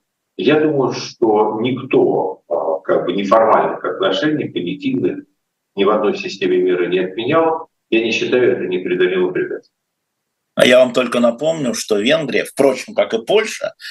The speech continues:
Speaker 2: а, кстати, между прочим, в своей, а, книге, которую Навальный сделал знаменитой, <laughs> а, книге, а, Сергея Гуриева,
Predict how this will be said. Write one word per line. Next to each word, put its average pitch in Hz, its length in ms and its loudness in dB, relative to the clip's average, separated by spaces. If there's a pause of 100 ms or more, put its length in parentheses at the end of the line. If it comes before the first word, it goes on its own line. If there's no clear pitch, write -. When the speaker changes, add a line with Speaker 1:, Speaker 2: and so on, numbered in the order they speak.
(160)
Speaker 2:
а, 107 80 0
кстати, 123 340 2
между 120 360 0
прочим, 139 420 -2
в - 60 -6
своей, 113 520 0 (280)
а, 101 180 2
книге, 123 440 0
которую 107 440 0
Навальный 107 400 2
сделал 104 300 -4
знаменитой, 120 640 -2 (100)
<laughs> - 460 -4
а, 117 260 4
книге, 120 340 -2 (140)
а, 107 260 4
Сергея 113 460 0
Гуриева, 135 600 2